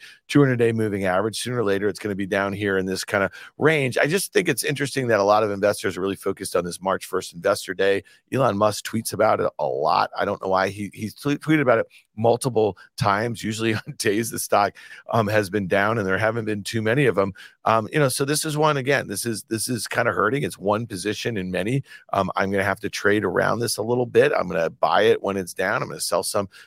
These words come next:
of it when it's up, and that's just kinda trading around, um, a core position. Thoughts here, Guy? A-, am I just being the, uh,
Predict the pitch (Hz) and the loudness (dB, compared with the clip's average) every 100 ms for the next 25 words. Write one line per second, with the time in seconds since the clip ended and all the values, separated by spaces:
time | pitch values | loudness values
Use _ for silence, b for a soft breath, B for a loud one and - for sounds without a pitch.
0 | B - 107 - 104 90 107 - - 101 | B 2 2 2 0 2 2 2 0 -2
1 | 107 - 98 - 104 90 - 98 101 98 | -2 -2 -6 -4 -6 -2 0 2 2 0
2 | 104 104 B B - 101 - - 131 123 | 0 -2 B B -2 0 0 0 2 2
3 | 113 101 113 - 107 180 196 - 151 127 | 0 -2 -2 -4 0 2 2 2 0 4
4 | 127 120 120 123 123 127 135 156 139 - | 4 4 2 -2 -2 0 0 0 -4 -2
5 | 143 131 117 - 113 | -2 0 -4 -2 -2